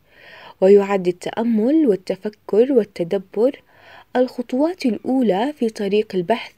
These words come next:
العلمي. واستفاد العلماء المسلمون من هذا المنهج، فأبدعوا في مجالات البحث العلمي، وسلكوا فيه مسالكًا كثيرة،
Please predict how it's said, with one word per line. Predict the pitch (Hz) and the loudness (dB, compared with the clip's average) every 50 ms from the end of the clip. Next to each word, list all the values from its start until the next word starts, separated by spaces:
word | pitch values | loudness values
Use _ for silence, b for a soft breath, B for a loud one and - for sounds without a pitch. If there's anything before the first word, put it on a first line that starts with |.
| - - | -10 -4
العلمي. | - 269 277 262 269 294 285 208 165 165 175 _ _ _ _ _ _ _ _ _ _ _ _ _ _ _ _ _ B B B B B B B B B B B B B - | -2 -2 -2 -2 -2 -2 -2 -2 -4 -6 -10 _ _ _ _ _ _ _ _ _ _ _ _ _ _ _ _ _ B B B B B B B B B B B B B -2
واستفاد | 277 - - 359 349 359 427 440 330 | -2 2 2 2 2 2 0 0 2
العلماء | 262 220 190 185 185 185 185 202 214 226 226 - - 196 | 0 0 0 0 0 0 0 0 0 0 0 0 -2 -4
المسلمون | 185 180 185 185 - - 185 180 196 220 240 247 247 | -4 -4 -4 -6 -8 -8 -6 -4 -2 0 2 2 0
من | 226 208 185 180 185 | 0 0 -2 -4 -6
هذا | 185 208 240 254 233 208 | -6 -4 -2 0 2 2
المنهج، | 180 175 190 240 262 247 202 170 175 - - - - - _ _ _ _ _ _ B B B B B B B B B B B | 0 0 0 0 0 0 -2 -6 -12 -16 -18 -20 -20 -20 _ _ _ _ _ _ B B B B B B B B B B B
فأبدعوا | - - 226 202 160 240 214 196 214 208 208 233 277 320 | -12 -6 -4 -2 -2 0 0 0 0 0 2 0 0 0
في | 311 - 240 202 | 0 0 -2 0
مجالات | 190 185 180 175 185 185 185 196 208 214 208 - | 0 0 -2 0 0 0 2 2 0 0 -2 -4
البحث | 175 165 175 220 220 - - - | -6 -6 -4 -6 -8 -8 -10 -10
العلمي، | 170 170 170 196 226 247 247 233 240 247 269 _ _ B B B B B B B B B - | -10 -8 -6 -4 -4 -2 -2 -2 -2 -4 -6 _ _ B B B B B B B B B 2
وسلكوا | 247 247 - 330 349 359 339 - - 202 190 | 2 2 4 0 0 0 -2 -2 -2 -4 -4
فيه | 185 - - 240 247 247 247 254 254 226 | -4 -4 -4 -4 -4 -2 -2 -2 -2 0
مسالكًا | 190 185 185 - - 233 233 233 233 226 226 - 220 220 220 220 | -2 -4 -6 -6 -6 -4 -2 -2 -2 -2 -4 -4 -4 -2 -2 -2
كثيرة، | - 254 247 - 277 226 180 165 160 160 | -2 -4 -2 -2 -2 -2 -2 -4 -6 -12